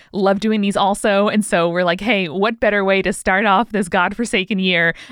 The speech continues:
um, a little bit better than the last one, uh, than a full month of Urban Legends?" And B, this, Your Urban Legends Second Chances,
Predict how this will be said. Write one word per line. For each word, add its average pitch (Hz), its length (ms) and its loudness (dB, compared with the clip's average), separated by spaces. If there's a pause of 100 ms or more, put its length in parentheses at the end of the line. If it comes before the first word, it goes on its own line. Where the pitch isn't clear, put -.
um, 170 320 0
a - 40 -4
little 196 180 2
bit 190 120 0
better 190 220 2
than 180 100 -2
the 170 60 -4
last 233 280 0
one, 170 280 -2 (260)
uh, 175 200 -6
than 320 200 -2
a 339 160 4
full 339 140 4
month 339 200 0
of 339 80 0
Urban 349 220 2
Legends?" 381 400 -2 (160)
And 302 180 0
B, 339 360 -2 (200)
this, - 380 0
Your 339 460 0
Urban 311 220 -2
Legends 269 300 -2
Second 294 260 -2
Chances, 208 520 -4